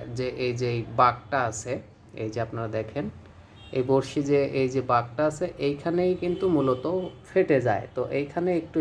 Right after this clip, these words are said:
সাবধানতার সাথে ধীরে ধীরে হালকাভাবে ঘুরিয়ে উঠাবেন, এইভাবে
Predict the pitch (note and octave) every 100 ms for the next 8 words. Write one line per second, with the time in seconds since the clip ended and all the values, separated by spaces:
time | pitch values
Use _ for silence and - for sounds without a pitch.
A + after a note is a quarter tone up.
0 | D#3 C#3+ C3 D3 D3 D3+ C3+ - C#3 -
1 | F#3+ C#3+ C3 C3 B2 B2 D3+ A3 - -
2 | - - F#3+ G#3+ G#3 G3 D#3+ D#3 D#3+ C3
3 | B2+ C3 C3 A#2+ A2+ A#2 A2 G#2+ G#2+ -
4 | - - - F3+ F#3+ D3+ D3+